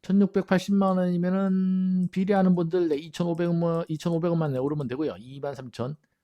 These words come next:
오백 원 정도에 매도하면 되고, 균등하는 분들은 수수료가 있다 그러면은 이만 삼천 원에 매도해야 되죠.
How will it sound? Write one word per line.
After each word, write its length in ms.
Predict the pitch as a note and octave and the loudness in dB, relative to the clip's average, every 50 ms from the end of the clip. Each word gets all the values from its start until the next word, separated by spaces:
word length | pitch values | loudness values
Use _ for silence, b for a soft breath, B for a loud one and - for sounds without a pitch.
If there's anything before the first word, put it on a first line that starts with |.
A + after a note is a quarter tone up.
| _ _ | _ _
오백 200 | - C3+ C#3 D#3 | -4 0 2 4
원 100 | D3 C3 | 2 4
정도에 240 | A#2 A#2+ A2+ A2 A2 | 2 0 0 0 0
매도하면 340 | G2+ A#2 A2+ C3+ B2+ C3 A#2+ | -2 -2 -2 -2 -2 -2 -4
되고, 280 | A2 F#2 - A#2 - b b b b b b b _ _ | -6 -6 -8 -10 -10 b b b b b b b _ _
균등하는 680 | - D#3 D#3+ D#3 E3 F3 F3 F3 F3 D#3+ E3 E3+ E3+ | -4 -2 -2 0 0 2 2 2 2 2 2 2 2
분들은 380 | E3+ E3+ D#3 C#3+ B2+ B2+ C#3 C#3+ | 2 0 0 -2 -2 -4 -6 -10
수수료가 640 | - - D#3 C3+ C#3+ D3+ D#3 C#3+ C#3+ C#3+ C#3+ C#3+ C#3 - | -12 -12 -10 -8 -4 -4 0 0 2 2 2 0 -2 -4
있다 220 | C#3+ - - D#3+ | -6 -4 -2 -2
그러면은 360 | C#3+ C3 C3 A#2 G#2+ G2 A#2 D3 - _ _ _ _ _ _ _ _ _ _ _ _ _ _ _ _ _ | 0 0 0 0 0 -2 -4 -6 -10 _ _ _ _ _ _ _ _ _ _ _ _ _ _ _ _ _
이만 180 | C3+ C3 C#3 B2 | -6 -4 -4 -4
삼천 260 | - C3 A#2+ - B2+ | -4 -4 -4 -4 -2
원에 120 | B2 A2+ | -2 -2
매도해야 340 | G2 G2 G2 A2 G#2+ A2 G#2+ | -2 -2 -2 -2 -2 -2 -4
되죠. 280 | G2 F#2+ - F#2+ G#2+ | -6 -6 -10 -10 -12